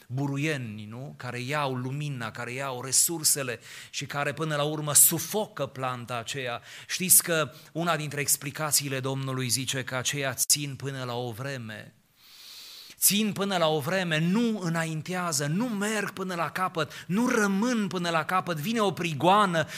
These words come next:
vine o ispită, vine o situație de un fel sau de altul și abandonează.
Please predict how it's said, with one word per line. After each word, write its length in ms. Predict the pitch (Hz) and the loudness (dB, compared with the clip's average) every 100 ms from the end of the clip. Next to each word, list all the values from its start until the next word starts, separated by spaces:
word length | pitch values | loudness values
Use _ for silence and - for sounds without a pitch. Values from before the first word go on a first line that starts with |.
| - | -2
vine 200 | 208 240 | 2 4
o 120 | 202 | 4
ispită, 720 | 196 - - - 226 - 160 | 6 8 8 6 -4 -2 -2
vine 200 | 190 240 | -2 -2
o 120 | 208 | 0
situație 680 | - 185 175 190 190 - 175 | 0 0 -2 -4 2 2 2
de 80 | 151 | -6
un 120 | 156 | -6
fel 300 | - 170 160 | -4 -4 -2
sau 240 | 151 139 127 | -2 -4 -6
de 100 | 139 | -4
altul 680 | 135 143 120 127 117 - - - - _ _ _ _ | -4 -4 -6 -6 -6 -10 -20 -20 -20 _ _ _ _
și 120 | - | -6
abandonează. 1000 | 143 131 123 123 123 117 117 131 165 151 | -6 -6 -8 -8 -8 -10 -4 -4 -4 -10